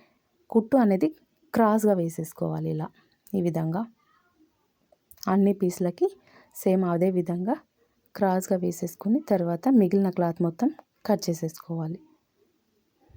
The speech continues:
ఒక పావు ఇంచు ఎక్కువ ఉంచుకోవాలి. మనం వేసిన కుట్టుకి పావు ఇంచు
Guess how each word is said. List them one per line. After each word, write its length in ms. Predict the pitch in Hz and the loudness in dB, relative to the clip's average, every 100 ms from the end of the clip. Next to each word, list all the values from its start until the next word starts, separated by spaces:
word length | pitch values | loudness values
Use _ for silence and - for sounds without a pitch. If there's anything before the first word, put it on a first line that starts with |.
| - _ _ _ _ _ _ _ _ _ - | -20 _ _ _ _ _ _ _ _ _ -10
ఒక 140 | - | -8
పావు 320 | 190 190 180 - | 0 2 2 0
ఇంచు 320 | 185 - 240 - _ _ _ _ | -2 -2 -4 -4 _ _ _ _
ఎక్కువ 340 | 185 185 208 190 | -2 0 2 2
ఉంచుకోవాలి. 460 | 180 - 170 160 214 | 0 -2 -2 0 2
మనం 220 | 196 175 | 2 2
వేసిన 300 | 170 185 202 | 0 0 -2
కుట్టుకి 520 | 185 175 - 185 - 381 - _ _ _ _ | -4 -4 -4 -6 -2 -4 -6 _ _ _ _
పావు 220 | 196 185 190 | 0 2 2
ఇంచు 260 | 190 - | -2 -2